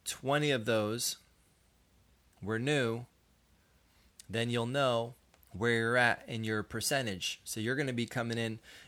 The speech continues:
if, you know, twenty, two hundred and forty, twenty percent is forty-eight people, then you're gonna be a little less than ten percent on that.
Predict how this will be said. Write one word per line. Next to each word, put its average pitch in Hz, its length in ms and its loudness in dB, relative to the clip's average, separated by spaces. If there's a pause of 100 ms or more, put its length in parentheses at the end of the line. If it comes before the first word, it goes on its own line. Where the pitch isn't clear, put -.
(120)
if, 113 380 0 (180)
you 127 80 -4
know, 117 140 -2
twenty, 143 540 -2
two 143 160 -6
hundred 143 200 0
and 127 100 -6
forty, 147 520 2 (340)
twenty 139 460 0
percent 127 680 0 (720)
is 107 160 -2
forty-eight 135 600 0
people, 104 520 -4 (580)
then 110 120 -2
you're 127 140 4
gonna 131 160 2
be 123 140 2
a 117 60 4
little 120 360 0
less 123 300 2
than 110 440 -4
ten 117 260 -4
percent 117 380 -4
on 101 140 0
that. 87 240 -4